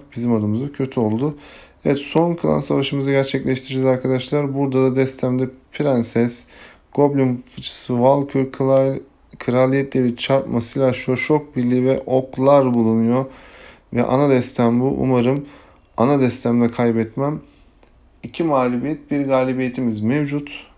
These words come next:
İnşallah iki galibiyet, iki mağlubiyet şeklinde bitiririz. Mikika, bununla sanki demin yapmıştık arkadaşlar.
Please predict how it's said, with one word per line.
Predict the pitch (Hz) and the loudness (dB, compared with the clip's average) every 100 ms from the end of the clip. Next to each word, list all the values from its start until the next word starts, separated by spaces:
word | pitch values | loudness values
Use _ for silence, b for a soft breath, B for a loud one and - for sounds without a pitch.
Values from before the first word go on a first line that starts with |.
| _ 147 | _ -8
İnşallah | 135 - 117 117 135 135 - | -6 -4 -2 0 0 -2 -12
iki | 127 - 127 127 - | -16 -8 -6 -6 -8
galibiyet, | - 113 110 113 113 127 127 | -4 -2 0 -2 -2 -2 -4
iki | - 123 | -6 -2
mağlubiyet | 120 113 110 117 123 | 0 0 0 -2 -2
şeklinde | - 110 104 110 101 | -2 -8 -4 -4 -2
bitiririz. | 101 - 107 135 143 - b b b b b b - | -4 -6 -4 -4 -6 -12 b b b b b b -10
Mikika, | 127 127 151 - 131 - - - - | -8 -6 -8 -2 -2 -2 -10 -18 -10
bununla | 127 127 147 151 | -4 -2 0 -2
sanki | 151 147 147 143 - 143 | -2 -2 -2 -2 -6 -6
demin | 131 139 139 143 | -2 0 0 0
yapmıştık | 135 - 147 143 - 113 104 | 0 -2 -6 -8 -6 -6 -4
arkadaşlar. | 104 107 104 104 - 147 147 | -2 -2 -2 -4 -2 -4 -4